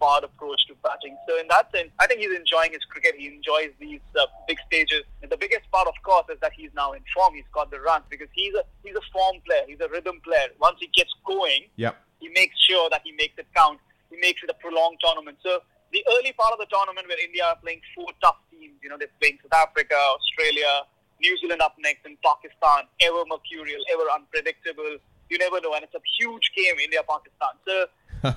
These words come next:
Speaker 2: <laughs> You could
Speaker 1: you never
Speaker 2: say
Speaker 1: know
Speaker 2: that.
Speaker 1: what, what, what really happens. Yeah, right. So <laughs> with, with, with, uh, with Dhawan getting that form early, he'll make sure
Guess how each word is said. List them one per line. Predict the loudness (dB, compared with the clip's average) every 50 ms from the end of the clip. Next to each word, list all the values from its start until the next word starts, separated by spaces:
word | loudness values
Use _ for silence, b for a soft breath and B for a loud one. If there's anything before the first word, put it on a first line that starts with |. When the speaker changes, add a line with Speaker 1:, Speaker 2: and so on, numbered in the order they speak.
| -6 _
Speaker 2:
<laughs> | _ _
You | -6 -6 -2
could | 4 4 6
Speaker 1:
you | 6
never | 6 6
Speaker 2:
say | 4 4
Speaker 1:
know | 2
Speaker 2:
that. | 2 2 0
Speaker 1:
what, | 0 0 0
what, | 0 -2
what | -2 -4 -4 -4
really | -4 -6 -4 -6 -6 -4 -2
happens. | -2 -2 -2 -6 -16 -20 _ -6
Yeah, | -2 2 4 4 4 2 2 0
right. | 0 0 0 -2 -6 _ -8
So | -6 -6 -4 -6 -6 -8 -10 -10 -8 -10
<laughs> | -10 -12 _ -6 -6 -6 -6 -6 -6 -8 -8 -6 -6
with, | -8 -10 -8
with, | -10 -10 -10 -10
with, | -12 -12 -6 -2
uh, | 0 2 2 0
with | -2 -6 -14 -12
Dhawan | -10 -10 -10 -10 -8 -6
getting | -4 -4 -4 -4 -6
that | -8 -8 -6 -4
form | -2 0 0 0 -2 -2
early, | 0 0 -2 -2 -6 -14 -18 _ _ _ _
he'll | -14 -10 -10 -10 -6 0
make | 0 0 2 4
sure | 4 2 4 2 0 0 -2